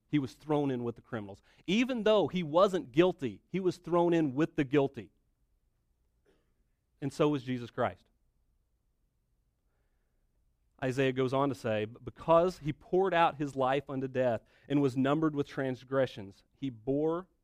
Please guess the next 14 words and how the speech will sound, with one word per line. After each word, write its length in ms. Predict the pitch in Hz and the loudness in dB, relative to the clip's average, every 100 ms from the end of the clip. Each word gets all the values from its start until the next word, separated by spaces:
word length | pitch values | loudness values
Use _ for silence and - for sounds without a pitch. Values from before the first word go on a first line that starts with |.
| _ | _
the 100 | 123 | -14
sin 640 | 117 - 143 127 107 104 - _ _ _ | -14 -10 -8 -6 -6 -10 -16 _ _ _
of 140 | 120 107 | -10 -8
many." 280 | 113 101 101 _ _ _ _ _ _ _ _ _ _ _ _ _ _ _ _ _ _ _ _ _ | -8 -10 -16 _ _ _ _ _ _ _ _ _ _ _ _ _ _ _ _ _ _ _ _ _
Why 220 | - 131 | 0 2
did 140 | 147 147 | 2 0
Jesus 300 | 143 151 151 | -6 -8 -6
go 140 | 151 | -4
to 60 | 151 | -4
the 80 | 139 | -6
cross? 360 | - 143 151 | -4 -4 -6
Why 300 | 123 135 175 | -6 -2 0
did 160 | 185 143 | -2 -4
Jesus 500 | 120 147 165 160 | -6 -6 -6 -6